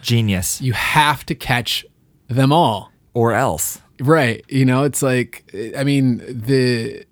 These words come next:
Speaker 2: it's, it's brilliant.
Speaker 1: It is. I, um, I was reflecting on that while playing this and thinking,
Speaker 2: Mm-hmm.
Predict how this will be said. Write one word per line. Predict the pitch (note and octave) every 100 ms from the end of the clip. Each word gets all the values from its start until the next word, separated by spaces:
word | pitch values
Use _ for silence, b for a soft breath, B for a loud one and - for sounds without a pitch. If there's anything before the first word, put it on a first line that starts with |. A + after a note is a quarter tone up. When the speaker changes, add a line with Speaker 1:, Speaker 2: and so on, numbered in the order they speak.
| _ D3
Speaker 2:
it's, | B2 -
it's | B2+ B2
brilliant. | A2 C3+ C3 G#2+ G2+ _ _ _ _
Speaker 1:
It | C3 C3
is. | A#2+ G2+ F#2 - -
I, | G#2+ A#2 - B2
um, | A2 F#2+ F2+ E2+ -
I | A#2+
was | C#3 B2+
reflecting | A2+ A2+ A2 G#2 G2
on | F#2
that | F2 E2 E2
while | F#2
playing | G#2+ G2
this | F2+ -
and | F2+
thinking, | F#2 F2+ F2+ F2 -
Speaker 2:
Mm-hmm. | A#2+ A2+